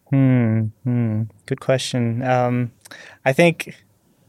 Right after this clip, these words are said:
it's funny how, um, my, I grew up on the North Shore of, uh, Vancouver at a time when there were lots,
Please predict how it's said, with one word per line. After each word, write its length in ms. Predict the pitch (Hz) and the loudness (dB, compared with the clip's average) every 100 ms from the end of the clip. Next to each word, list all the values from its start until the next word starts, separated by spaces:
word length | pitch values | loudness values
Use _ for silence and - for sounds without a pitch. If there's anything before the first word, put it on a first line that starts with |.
| _ _ _ | _ _ _
it's 100 | 175 | -2
funny 280 | - 196 202 | 2 4 6
how, 400 | 180 170 165 160 | 6 6 6 4
um, 580 | 151 147 143 139 139 - - | 4 4 4 4 2 -2 -10
my, 480 | 139 139 143 139 - _ - | -4 0 0 -2 -8 _ -4
I 100 | 160 | -2
grew 160 | 175 175 | 2 2
up 80 | |
on 140 | 170 160 | 2 0
the 60 | |
North 500 | 143 139 139 139 135 | 0 0 -2 -2 -2
Shore 500 | 131 139 127 123 120 - | 0 0 2 0 -4 -8
of, 340 | 143 120 120 120 | -4 -2 -2 0
uh, 180 | 120 120 | 0 0
Vancouver 600 | 120 120 123 120 139 135 _ _ _ _ _ _ _ _ _ _ _ _ | -2 -2 0 2 0 -2 _ _ _ _ _ _ _ _ _ _ _ _
at 120 | 135 127 | 2 2
a 60 | |
time 320 | 123 123 120 | 2 0 0
when 680 | 123 123 117 117 117 117 117 - _ _ _ _ _ _ _ _ _ _ | 0 2 2 0 -2 -4 -8 -16 _ _ _ _ _ _ _ _ _ _
there 100 | 123 | -2
were 120 | 120 | 0
lots, 560 | 117 117 120 - - | 2 0 0 -4 -12